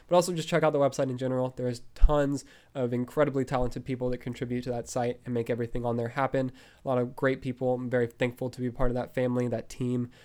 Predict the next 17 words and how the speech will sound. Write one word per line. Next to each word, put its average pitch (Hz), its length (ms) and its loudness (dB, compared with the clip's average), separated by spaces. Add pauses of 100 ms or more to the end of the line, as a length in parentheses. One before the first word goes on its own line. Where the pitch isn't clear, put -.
(160)
Uh, 123 220 -6
they're 127 180 0
awesome. 123 400 -2
So 123 140 -6
be 127 80 2
sure 127 180 -2
to 123 60 -6
follow 127 220 0
them 123 340 0
at 127 140 -10
Comic 123 240 -2
Book 117 100 -10
Debate 135 460 -2 (200)
and 120 120 -8
check 123 180 -2
them 127 100 -4
out 120 220 -2